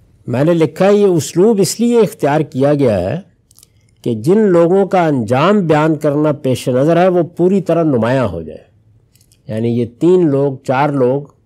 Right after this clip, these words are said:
ये ज़रूरी नहीं होता कि इसमें कोई हसर का अंदाज़ हो कि बस यही तीन लोग, यही चार लोग, बल्कि उनको नुमायाँ करने के लिए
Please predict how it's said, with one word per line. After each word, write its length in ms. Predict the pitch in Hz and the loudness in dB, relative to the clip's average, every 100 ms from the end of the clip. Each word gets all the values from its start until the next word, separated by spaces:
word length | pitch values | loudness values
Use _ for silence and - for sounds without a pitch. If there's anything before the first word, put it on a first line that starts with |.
| _ _ _ _ _ _ - | _ _ _ _ _ _ -6
ये 160 | 127 | -4
ज़रूरी 400 | 110 123 156 196 | -2 0 2 2
नहीं 160 | 233 247 | 2 2
होता 300 | 175 170 156 | 0 0 -4
कि 160 | 143 139 | -2 -6
इसमें 300 | - 147 143 | -4 -4 -4
कोई 160 | 135 113 | -4 -4
हसर 340 | 165 165 220 | -4 0 0
का 160 | 175 147 | 0 -2
अंदाज़ 440 | 127 104 104 117 | -2 -2 -2 -2
हो 300 | 101 95 135 _ _ _ - | -4 -6 -10 _ _ _ -8
कि 60 | |
बस 300 | 107 139 151 | -2 -2 0
यही 200 | 156 151 165 | 0 0 0
तीन 340 | 156 156 156 | -2 -2 -2
लोग, 320 | 139 139 139 | -4 -8 -10
यही 240 | 123 135 156 | -4 -2 0
चार 300 | 147 135 135 | 0 -2 0
लोग, 420 | 127 139 165 _ _ _ _ - | -2 -2 -6 _ _ _ _ -12
बल्कि 340 | 107 139 139 165 | -6 -4 -2 0
उनको 360 | 170 180 185 | 0 0 0
नुमायाँ 460 | 165 127 120 185 208 | 0 2 2 2 2
करने 320 | 175 135 131 127 | 0 -2 -2 -2
के 140 | 117 | -4
लिए 360 | 104 107 147 | -6 -4 -4